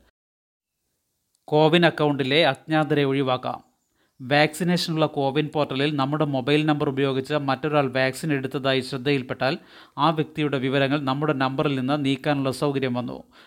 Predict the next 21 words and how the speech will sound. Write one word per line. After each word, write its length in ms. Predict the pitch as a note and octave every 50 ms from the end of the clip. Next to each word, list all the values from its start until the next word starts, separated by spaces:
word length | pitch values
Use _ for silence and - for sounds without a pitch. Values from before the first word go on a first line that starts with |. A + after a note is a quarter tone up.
| _ _ - D#3
പലരും 300 | D3 D3 D#3+ F3 F#3+ F3
കോവിൻ 380 | F3+ D#3 D3 D3 D3 E3 E3+ C#3+
പോർട്ടലിൽ 400 | - D#3+ D3+ - D3 D3+ D3 D3
ലോഗിൻ 320 | C3+ B2+ C3 C3+ D3 D#3+ D3+
ചെയ്യുമ്പോൾ 500 | - D3 C#3 C3+ B2+ A#2+ B2+ C#3+ D3+ C3
അജ്ഞാതരായ 580 | B2+ A#2+ - D3+ D#3+ D#3+ D#3+ D#3+ D#3 D3+ D3+
വ്യക്തികൾ 440 | C#3 C3+ - - - D3 C#3 C#3+ D3
ഇതേ 200 | C3+ B2 D3+ D#3
നമ്പർ 280 | D#3 D3+ C#3+ C#3+ C#3 C3+
ഉപയോഗിച്ചതായി 680 | B2 B2 C3+ C#3 C3+ C3+ C3 C3+ B2 C3 C3 C3 B2+ - C3
കണ്ടുവെന്ന 440 | B2+ C3 C#3+ B2+ C3 B2 C3+ D3+
റിപ്പോർട്ടുകളുണ്ടായിരുന്നു. 1040 | D3 C#3+ C3 - C3+ B2+ C3 C3+ B2 B2 B2 B2 B2 A#2+ A#2+ A#2 - B2+ C3+ - - _ _ _ _ _ _ _ _ _ _ _ _ -
സ്പോട്ട് 460 | - - - D3+ D3 E3 D#3 - E3+
രജിസ്ട്രേഷനിൽ 680 | D#3+ D#3+ C#3 D3 D3+ D3 - D#3+ C#3 - D3+ C#3 D3 D#3
ഫോൺ 300 | - - C3+ C3+ C#3+ D3
നമ്പർ 240 | D3+ C#3+ D3 C#3+ - -
തെറ്റായി 360 | D3 B2 - - D#3 D#3+ D#3+
രേഖപ്പെടുത്തുമ്പോഴാണ് 960 | C#3+ C#3+ C#3 C3 - D3+ - D3 C3+ C3 - C#3+ C3 C3 C3+ B2+ C3 B2+ C3 C3+
ഇത് 240 | C#3 C3+ C3 B2+
സംഭവിക്കുന്നതെന്നാണ് 1120 | C3 - - C#3+ C3 A#2+ C3+ C#3+ D3+ D3 D3 D3 C3+ C#3 B2+ C3 B2+ C3 B2+ B2 B2+ B2+ B2+
വിവരം. 340 | C#3 D3 C#3 B2 C3+ C#3